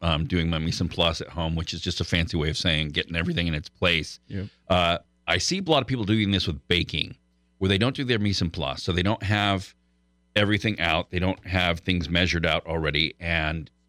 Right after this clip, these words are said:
Speaker 1: inevitably they go, "Okay, now I need this." And they go to the cupboard and they don't have it. So better to set it up,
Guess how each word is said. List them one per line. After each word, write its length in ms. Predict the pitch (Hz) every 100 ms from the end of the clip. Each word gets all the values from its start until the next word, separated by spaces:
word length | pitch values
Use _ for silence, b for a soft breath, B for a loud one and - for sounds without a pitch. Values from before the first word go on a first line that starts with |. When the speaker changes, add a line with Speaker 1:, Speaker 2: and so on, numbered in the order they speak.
| _ -
Speaker 1:
inevitably 640 | 90 104 98 82 87 80
they 200 | - 80
go, 140 | 82 87
"Okay, 220 | 95 87
now 200 | 87 87
I 60 |
need 180 | 92 78
this." 220 | 101 90 -
And 80 |
they 80 | 80
go 140 | 80 78
to 60 |
the 100 | 73
cupboard 420 | - 78 73 - -
and 140 | 80 78
they 80 |
don't 180 | 73 -
have 240 | 98 78 53
it. 160 | 50 _ _ _ _ _
So 280 | - 90 76
better 300 | - 92 107
to 260 | 98 87 -
set 260 | - 110 127
it 100 | 110
up, 260 | 98 107